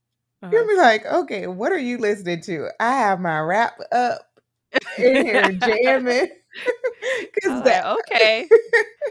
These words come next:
Speaker 1: It's always a vibe when you go to Nakaya's house. I'm like, "Oh, goodness. Okay, this is what I'm talking about." <laughs>
Speaker 2: Self-care.
Speaker 1: Yeah. Self-care is very important. And sometimes self-care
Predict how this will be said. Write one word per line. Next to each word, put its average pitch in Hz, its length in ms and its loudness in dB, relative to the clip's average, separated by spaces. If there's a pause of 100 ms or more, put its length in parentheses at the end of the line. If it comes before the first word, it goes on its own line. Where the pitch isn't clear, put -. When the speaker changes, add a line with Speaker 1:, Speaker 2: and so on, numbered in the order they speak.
(760)
Speaker 1:
It's 254 200 4
always 233 320 6
a 208 80 0
vibe 190 320 6
when 180 100 -4
you 208 60 -8
go 190 100 0
to 165 60 -4
Nakaya's 160 440 -4
house. 240 340 -2
I'm 202 140 -10
like, 170 220 -6
"Oh, 202 320 -8 (100)
goodness. 165 460 -8
Okay, 170 360 -10
this 190 140 -12
is - 40 -20
what 170 100 -8
I'm 202 100 -12
talking 151 280 -12
about." 139 280 0 (100)
<laughs> 233 800 -6 (400)
Speaker 2:
Self-care. 262 640 6
Speaker 1:
Yeah. 185 360 -2 (260)
Self-care 233 920 4
is 190 280 -10
very 180 460 -2
important. 165 720 -8 (320)
And 185 160 -6
sometimes 214 840 -4
self-care 208 960 -4